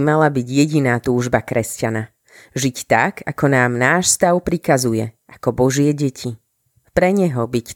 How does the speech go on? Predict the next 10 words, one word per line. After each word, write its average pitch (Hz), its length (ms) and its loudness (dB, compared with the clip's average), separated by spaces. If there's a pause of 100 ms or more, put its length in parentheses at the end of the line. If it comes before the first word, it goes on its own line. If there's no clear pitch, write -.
cťou 147 480 0
vo 135 80 4
večnosti. 120 720 -4 (800)
Sviatok 190 480 2
Svätej 190 320 2
Trojice, 151 480 2
ktorý 127 320 2
práve 139 400 2
dnes 131 240 -2
svetíme, 143 640 0